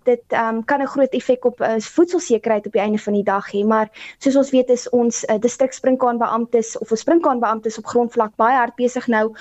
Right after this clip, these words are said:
om, ehm, hierdie sprinkaanplaag te bekamp. So ja, dit, dit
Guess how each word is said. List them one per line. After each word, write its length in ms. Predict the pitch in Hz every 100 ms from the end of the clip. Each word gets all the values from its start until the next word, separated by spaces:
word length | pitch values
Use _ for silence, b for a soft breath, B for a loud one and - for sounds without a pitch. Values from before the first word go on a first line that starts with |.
| B B
om, 280 | 247 240 240
ehm, 260 | - 220 214
hierdie 320 | 220 233 247
sprinkaanplaag 720 | - 254 247 233 233 226 220
te 80 | 196
bekamp. 460 | 214 277 233 214 B B B B B
So 180 | - 254
ja, 400 | 247 262 349 226
dit, 180 | 247 254
dit 160 | -